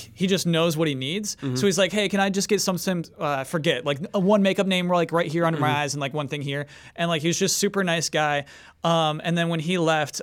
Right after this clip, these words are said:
Speaker 1: I said to the makeup artist, I said, "Hey, that guy's a professional wrestler."
Speaker 2: Mm-hmm.
Speaker 1: And she's like, "Really?"
Speaker 2: <laughs>
Speaker 1: 'Cause he's just, like, s-, he was, like, such a, like, kind, cool sweetheart that she had no idea.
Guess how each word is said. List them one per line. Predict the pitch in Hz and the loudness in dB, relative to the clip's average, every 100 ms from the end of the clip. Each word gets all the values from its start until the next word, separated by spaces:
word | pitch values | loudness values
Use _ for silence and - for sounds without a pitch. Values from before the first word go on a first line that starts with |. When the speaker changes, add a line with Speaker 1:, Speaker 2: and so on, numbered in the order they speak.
| - | -6
Speaker 1:
I | 147 | -4
said | - 165 147 | 0 0 -2
to | 165 151 151 | -2 -2 -4
the | 143 147 | -6 -4
makeup | 160 202 185 | -4 -4 -2
artist, | 151 131 131 - | -2 -2 -4 -6
I | |
said, | 139 147 135 - - - | -4 -4 -6 -10 -20 -10
"Hey, | 196 | -6
that | 190 | -6
guy's | 226 359 | -4 -4
a | 208 | -4
professional | 165 151 185 - 143 | -4 -4 -4 -4 -6
wrestler." | 123 202 - - - - | -4 -6 -6 -8 -12 -10
Speaker 2:
Mm-hmm. | 123 117 120 | -8 -6 -2
Speaker 1:
And | 165 | 0
she's | 196 147 | 0 0
like, | 123 - | -4 -8
"Really?" | 113 117 180 294 403 - - | -10 -2 0 2 0 -2 -16
Speaker 2:
<laughs> | - 208 262 | -10 -6 0
Speaker 1:
'Cause | 240 | 4
he's | 269 - | 4 2
just, | 302 294 | 2 2
like, | 339 | 2
s-, | - - | 0 0
he | 226 | 2
was, | 247 220 | 4 4
like, | 240 | 2
such | - 240 247 | 2 2 2
a, | 294 | 4
like, | 262 196 | 2 2
kind, | - 185 214 220 | -2 0 0 0
cool | 196 202 | 2 2
sweetheart | 170 - 180 240 151 143 139 | 2 -2 -2 -2 -2 -2 -2
that | 160 | -4
she | - 196 | 0 0
had | 185 | 0
no | 135 143 165 | 0 0 2
idea. | 156 135 190 135 | 0 -2 -2 -4